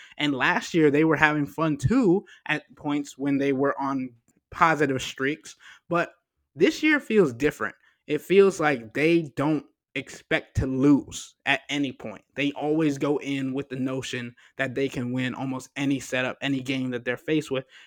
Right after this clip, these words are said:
And it's crazy to think about that other coaches around the league are taking notice.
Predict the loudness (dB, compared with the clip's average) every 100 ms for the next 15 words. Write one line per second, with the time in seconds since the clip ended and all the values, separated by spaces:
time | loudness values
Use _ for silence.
0 | -2 2 2 0 -2 -2 0 -2 -2 -2
1 | -2 0 2 2 0 2 4 4 2 0
2 | 2 4 2 2 4 4 2 2 4 4
3 | 4 2 2 2 -2 -2 -2 -2 -4 -2
4 | 0 -2 -4 -16 -20